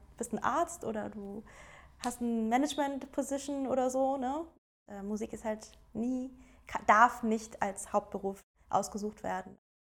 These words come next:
Als Teenager, na ja, da denkt man so irgendwie,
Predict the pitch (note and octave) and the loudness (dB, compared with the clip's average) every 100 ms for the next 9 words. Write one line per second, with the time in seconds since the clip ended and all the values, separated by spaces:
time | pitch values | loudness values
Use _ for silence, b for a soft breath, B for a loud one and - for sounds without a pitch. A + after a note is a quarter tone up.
0 | _ _ _ _ _ - A#3+ A#3+ - F4 | _ _ _ _ _ 0 2 2 2 6
1 | F4 E4 D#4 D4+ - A#3 B3 D4 C4 - | 6 8 8 6 2 -2 6 10 10 8
2 | - A3+ A3+ B B B - B3 C4+ C4+ | 6 8 8 B B B 2 4 6 6
3 | C4+ D4+ D4 C#4+ | 6 6 6 4